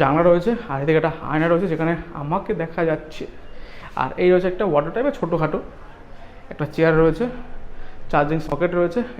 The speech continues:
এই হচ্ছে রুম প্যাটার্ন। তবে হ্যাঁ, একটা কথা তোমাদেরকে বলে দিই, এই রুমটা দেখো কত সুন্দর পরিষ্কার পরিচ্ছন্ন ছোট রুম, just তোমরা দুজন থাকতে পারবে, এর বেশি থাকতে পারবে না। এই রুমটার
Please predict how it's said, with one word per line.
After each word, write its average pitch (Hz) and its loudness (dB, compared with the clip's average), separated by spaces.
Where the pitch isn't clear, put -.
এই 147 0
হচ্ছে 143 -4
রুম 131 -4
প্যাটার্ন। 120 -4
তবে 214 12
হ্যাঁ, 139 2
একটা - 2
কথা 196 2
তোমাদেরকে 214 4
বলে 196 6
দিই, 208 2
এই 208 2
রুমটা 208 2
দেখো 214 2
কত 196 0
সুন্দর 208 0
পরিষ্কার 190 2
পরিচ্ছন্ন 202 2
ছোট 190 0
রুম, 180 2
just 180 2
তোমরা 180 -2
দুজন 185 6
থাকতে 156 -2
পারবে, 135 2
এর 147 2
বেশি 175 0
থাকতে 156 0
পারবে 170 6
না। 277 -2
এই 269 12
রুমটার 226 12